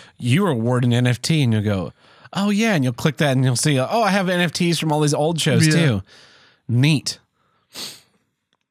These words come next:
Speaker 1: Fucking stupid.
Speaker 2: Yep.
Speaker 1: What a,
Speaker 2: it's
Speaker 1: What a
Speaker 2: wo-,
Speaker 1: douchebag
Speaker 2: it's,
Speaker 1: organization.
Speaker 2: it, not only is it, is it a,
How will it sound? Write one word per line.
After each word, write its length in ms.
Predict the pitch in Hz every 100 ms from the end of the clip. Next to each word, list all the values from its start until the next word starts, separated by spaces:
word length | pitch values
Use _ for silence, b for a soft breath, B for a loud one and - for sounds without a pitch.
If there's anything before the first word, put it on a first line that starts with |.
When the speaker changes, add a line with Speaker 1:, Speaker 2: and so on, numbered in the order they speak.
| _ - - - - - - -
Speaker 1:
Fucking 280 | - 113 85
stupid. 560 | - - 92 87 87 92
Speaker 2:
Yep. 160 | - 190
Speaker 1:
What 100 | 214
a, 180 | 220 123 - - B B B 226
Speaker 2:
it's 60 |
Speaker 1:
What 120 | 190
a 40 | 165
Speaker 2:
wo-, 60 | - 127
Speaker 1:
douchebag 300 | 123 - 117
Speaker 2:
it's, 100 | 107
Speaker 1:
organization. 400 | 110 117 107 101
Speaker 2:
it, 40 |
not 160 | 220 269
only 240 | 294 285
is 180 | 240 165
it, 160 | 170 156
is 200 | 180 156
it 100 | 165
a, 200 | 160 143